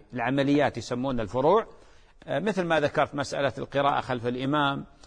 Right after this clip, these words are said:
آه، زكاة الذهب الملبوس، مسائل القصر والجمع في السفر،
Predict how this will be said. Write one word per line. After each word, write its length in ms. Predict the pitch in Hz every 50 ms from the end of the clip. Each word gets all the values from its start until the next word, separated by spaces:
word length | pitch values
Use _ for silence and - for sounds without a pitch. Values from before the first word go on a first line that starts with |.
| - - - - - - -
آه، 280 | - 135 131 127 127 127
زكاة 400 | 123 135 135 - - 143 135 - -
الذهب 400 | 127 131 139 143 123 123 131 135
الملبوس، 800 | 127 123 120 123 123 120 135 151 151 143 139 127 - - - - - - - - - - -
مسائل 500 | - 131 135 - - 139 139 139 131 123
القصر 440 | 127 123 - - 147 131 - 131 123
والجمع 440 | 127 127 127 120 131 139 135 135 123
في 80 | - 131
السفر، 680 | 117 - - 156 147 131 143 147 147 139 135 113 -